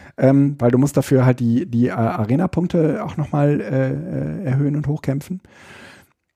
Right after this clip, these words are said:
Und, äh, ich mein, das,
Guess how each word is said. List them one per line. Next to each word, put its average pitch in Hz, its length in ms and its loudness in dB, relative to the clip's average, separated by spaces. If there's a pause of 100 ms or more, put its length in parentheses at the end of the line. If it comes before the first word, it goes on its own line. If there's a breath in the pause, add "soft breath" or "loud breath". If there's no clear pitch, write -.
(140)
Und, 151 340 2
äh, 135 240 6 (880)
ich 107 80 -4
mein, 110 280 2 (240)
das, 117 260 0